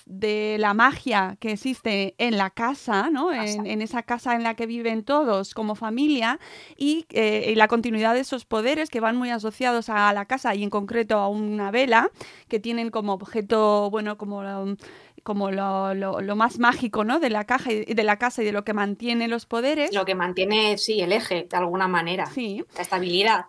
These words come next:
Speaker 1: Y entonces se ponen en peligro, eh, sus, sus poderes y, y lo que, lo que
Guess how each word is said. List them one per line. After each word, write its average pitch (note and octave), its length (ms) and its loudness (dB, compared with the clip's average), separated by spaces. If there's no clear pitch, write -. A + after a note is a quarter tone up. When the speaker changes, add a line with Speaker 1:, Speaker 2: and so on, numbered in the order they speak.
Speaker 1:
Y C4+ 100 -4
entonces C#4 240 -2
se A3 100 -2
ponen D4 360 6
en C#4+ 100 6
peligro, C#4 680 2
eh, F#3+ 580 -2
sus, F#3+ 640 -4
sus - 540 -10
poderes A3+ 560 4
y, A3 240 -8
y G#3 320 -8
lo G#3 180 -4
que, G#3+ 220 -2
lo A3 260 0
que G#3+ 800 -6